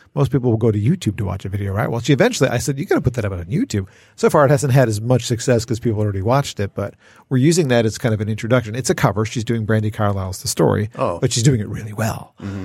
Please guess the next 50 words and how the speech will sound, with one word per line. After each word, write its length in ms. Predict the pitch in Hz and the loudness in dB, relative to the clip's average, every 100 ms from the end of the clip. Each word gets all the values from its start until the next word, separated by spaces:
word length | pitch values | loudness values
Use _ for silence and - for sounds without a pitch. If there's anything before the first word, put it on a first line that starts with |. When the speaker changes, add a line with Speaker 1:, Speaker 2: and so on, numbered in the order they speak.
| - | -4
Speaker 1:
And 280 | 135 113 107 | 0 0 0
it's 160 | - 139 | 0 2
a 20 | |
good, 180 | 120 104 | 4 2
like, 220 | 104 - | -2 -4
"Wow, 420 | 92 95 107 - - | -4 0 0 -2 -10
she 160 | - | -14
can 120 | 117 | -8
sing." 300 | 107 107 95 - _ | -2 -2 -2 -10 _
Yes, 220 | - - - | -8 -8 -6
she 160 | 151 | -6
can. 220 | 131 117 - | -4 -4 -2
Speaker 2:
Does 120 | 120 | -2
she 160 | 110 131 | 0 -2
belt 360 | 87 113 127 139 | 0 2 2 2
it 80 | |
like 180 | 113 104 | 2 0
Brandi, 280 | 87 104 113 | 0 0 0
or 100 | 113 | 0
does 140 | 101 - | -2 -4
she 100 | 104 | -4
do, 160 | 107 | -2
like, 140 | 101 - | -2 -4
a 40 | |
quieter? 520 | - 98 98 95 92 | -6 -2 -2 -2 -2
Speaker 1:
It's 160 | - - | -2 2
a 40 | |
little 280 | 151 196 240 | 4 4 2
quieter, 420 | - 175 165 156 | 2 4 6 4
but 140 | 131 123 | 0 -2
she's 260 | 190 202 | -2 0
got 240 | 147 139 147 | 2 2 4
the 100 | 127 | 0
ability 440 | 107 120 107 95 | 2 -2 -2 -4
to 80 | 98 | -6
belt 240 | 113 107 | -6 -6
it. 80 | 110 | -10
She 240 | - 202 | -6 -6
can 200 | 214 175 | -4 -4
do, 540 | 110 143 151 107 101 104 | 2 4 4 2 -2 -6
she 240 | - - 214 | -10 -4 -4
can 240 | 247 120 | -4 -2
do 240 | 135 202 110 | 0 4 4
opera. 480 | 139 - 90 95 - | 2 0 -8 -10 -10
I 60 | 135 | -10
mean, 100 | 113 | -8
she's 180 | 180 | -10
classically 500 | - 131 143 160 - 104 | -2 0 0 0 -2 -2
Speaker 2:
Wow. 20 | |
Speaker 1:
trained, 480 | - 131 98 - | -2 -4 -4 -10